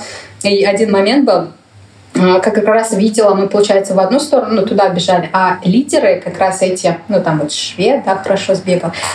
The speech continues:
Я вижу, на, на другой стороне как раз они бегут там с мигалочками, с этим, я такая, «Ого», думаю, значит, не так далеко, как бы, ну, скоро поворот.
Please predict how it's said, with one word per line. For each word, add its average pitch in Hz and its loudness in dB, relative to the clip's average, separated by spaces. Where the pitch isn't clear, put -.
Я 208 4
вижу, 233 2
на, 196 2
на 190 0
другой 220 0
стороне 196 0
как 190 -2
раз 185 0
они 180 0
бегут 170 -6
там 160 -2
с - -8
мигалочками, 208 0
с 175 -6
этим, 208 0
я 175 -2
такая, 175 -2
«Ого», 190 4
думаю, 180 -4
значит, 185 -6
не 185 0
так 180 -2
далеко, 180 0
как 190 0
бы, 180 -2
ну, 180 -2
скоро 202 0
поворот. 175 0